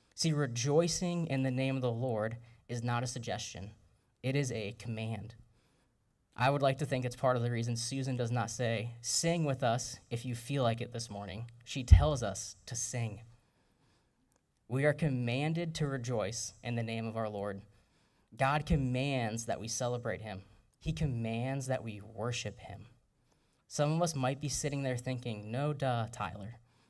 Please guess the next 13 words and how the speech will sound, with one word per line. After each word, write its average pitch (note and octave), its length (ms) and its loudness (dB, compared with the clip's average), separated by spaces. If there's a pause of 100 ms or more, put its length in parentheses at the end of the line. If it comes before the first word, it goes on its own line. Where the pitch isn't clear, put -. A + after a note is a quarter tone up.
Of A#2+ 180 -2
course F#3 340 4
God B2 300 0
commands A2 340 -4
us G2+ 160 -6
to G#2+ 100 -10
worship A#2 360 -4
him." A2+ 220 -8 (580)
But C3+ 120 -4
do D3 120 0
we C#3+ 160 0
actually C#3+ 480 -2
practice B2+ 960 -2